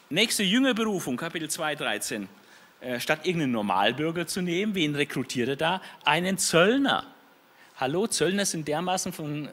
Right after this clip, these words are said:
von unten in der sozialen Hierarchie in Israel, weil die paktieren nicht mit den Römern und die bereichern sich, äh, durch ihre Zolltätigkeit und stecken sehr viel Geld ein, sind reich,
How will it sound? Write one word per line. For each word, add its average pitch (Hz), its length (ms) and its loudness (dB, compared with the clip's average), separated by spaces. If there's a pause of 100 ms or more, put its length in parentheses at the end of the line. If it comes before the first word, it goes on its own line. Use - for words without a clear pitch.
(100)
von 123 520 -6
unten 269 320 0
in 160 100 -2
der 123 100 0
sozialen 120 460 0
Hierarchie 113 520 -2
in 139 100 -2
Israel, 117 480 -4 (180)
weil 131 140 -2
die 160 80 -6
paktieren 185 460 -6
nicht 170 160 -6
mit 151 100 -6
den 139 100 -4
Römern 165 380 -6
und 110 80 -8
die 131 60 -8
bereichern 143 480 -2
sich, - 300 -6 (240)
äh, 131 280 -6 (240)
durch 135 180 -8
ihre 123 220 -6
Zolltätigkeit 139 1040 -4 (240)
und - 80 -12
stecken 151 280 -6
sehr 160 180 -4
viel 151 120 -4
Geld 151 280 -6
ein, 143 240 -4
sind 139 320 -8
reich, 147 400 -4